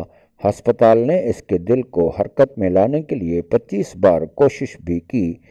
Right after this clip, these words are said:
ये बात काबिल ज़िक्र है कि नौजवान खिलाड़ी बीस दिन कबल वर्जिश के दौरान अचानक गिर गई थी और इसके दिल के पट्टे बंद होने और बेहोश होने के बाद इसे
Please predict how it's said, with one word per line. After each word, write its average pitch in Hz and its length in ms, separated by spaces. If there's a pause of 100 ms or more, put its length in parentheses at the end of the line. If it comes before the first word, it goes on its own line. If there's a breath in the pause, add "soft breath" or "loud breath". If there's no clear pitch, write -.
(300 soft breath)
ये 107 200
बात 131 280
काबिल 104 440
ज़िक्र 143 340
है 90 280
कि 135 180
नौजवान 101 560
खिलाड़ी 92 500 (140)
बीस 135 380
दिन 85 200 (120)
कबल 98 360
वर्जिश 98 380
के 104 160
दौरान 90 540 (420 soft breath)
अचानक 120 600
गिर 113 260
गई 87 240
थी 82 320 (340)
और 104 200
इसके 117 340
दिल 110 220
के - 180
पट्टे - 460 (200)
बंद 113 260
होने 95 400 (120)
और 90 300
बेहोश 120 540
होने 117 220
के 123 140
बाद 82 300
इसे 87 320